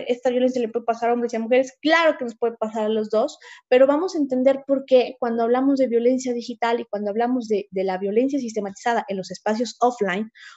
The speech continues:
o sea, en los espacios fuera de línea, se traspasa a los espacios online y por qué tanto estamos hablando y tanto jodemos con darle esta visión feminista a, eh, la violencia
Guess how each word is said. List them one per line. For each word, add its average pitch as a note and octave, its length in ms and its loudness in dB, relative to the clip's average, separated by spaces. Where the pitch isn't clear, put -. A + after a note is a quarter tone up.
o G#3 80 -2
sea, A3 220 -4
en F#3+ 100 -4
los F#3 120 -8
espacios A3 520 -8
fuera A#3+ 240 2
de C#4 100 2
línea, A3 320 -2
se A3+ 120 -2
traspasa C#4 560 -2
a B3 40 2
los G#3+ 120 -6
espacios G#3+ 480 -6
online A3 380 0
y D4+ 180 0
por D4 420 6
qué D#4+ 300 2
tanto D#4+ 340 2
estamos C4+ 540 0
hablando A#3+ 840 4
y C4+ 240 0
tanto D4+ 540 2
jodemos C4+ 880 0
con A#3+ 280 0
darle D4 360 4
esta C4 240 0
visión B3 480 -2
feminista A#3+ 840 0
a, C4+ 340 2
eh, A3 280 2
la A#3+ 180 2
violencia B3 960 0